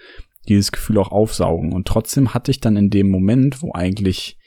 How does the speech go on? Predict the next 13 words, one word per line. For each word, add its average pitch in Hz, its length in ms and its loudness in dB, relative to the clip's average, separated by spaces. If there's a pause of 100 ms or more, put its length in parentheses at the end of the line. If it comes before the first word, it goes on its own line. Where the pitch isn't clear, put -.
(340)
die - 80 -4
Angst 92 240 0
ja 90 140 2
hätte 92 160 0
am 90 100 2
größten 117 440 0
sein 92 280 0
sollen, 98 440 2
die - 100 -2
mei-, 95 280 4
die 95 300 0
größte - 340 -2
Freude - 460 0